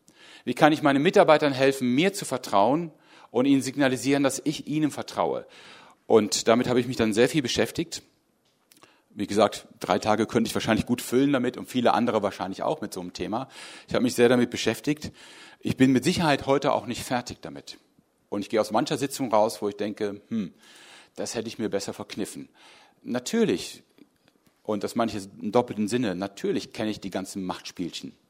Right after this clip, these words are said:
Natürlich, weil man das als Leiter schnell lernt und natürlich, weil das ist Teil unserer Natur, unserer sündigen Natur, ja. Jemanden in der Sitzung bloßstellen, so unauffällig ihn ein bisschen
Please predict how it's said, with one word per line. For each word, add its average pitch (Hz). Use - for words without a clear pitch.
Natürlich, 131
weil 113
man 113
das 110
als 98
Leiter 123
schnell 107
lernt 104
und -
natürlich, 139
weil 110
das 139
ist -
Teil 135
unserer 120
Natur, 120
unserer 104
sündigen 107
Natur, -
ja. 90
Jemanden 120
in 98
der 120
Sitzung 120
bloßstellen, 101
so 85
unauffällig 101
ihn 90
ein 92
bisschen 90